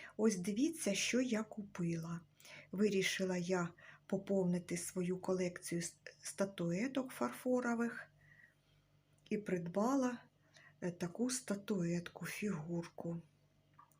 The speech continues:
Ця статуетка називається Наречена. Такий український сюжет. Наречена дівчина стоїть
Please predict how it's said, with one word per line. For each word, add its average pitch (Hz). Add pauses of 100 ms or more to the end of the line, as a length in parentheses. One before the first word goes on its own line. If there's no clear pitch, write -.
(760)
Ця 190
статуетка 233
називається 180
Наречена. 175 (2000)
Такий -
український 185
сюжет. 190 (580)
Наречена 190
дівчина 175
стоїть 180